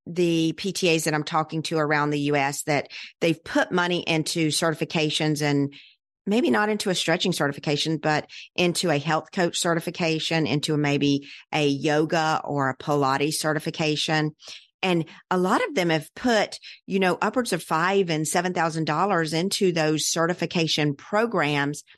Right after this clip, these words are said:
And then when they go to find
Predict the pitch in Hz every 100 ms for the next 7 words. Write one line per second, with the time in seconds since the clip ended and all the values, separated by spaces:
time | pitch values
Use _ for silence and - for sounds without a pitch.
0 | _ _ _ _ _ - 220 233 233 214
1 | 190 170 208 214 233 240 - 220 190 175
2 | - 180 190 196 185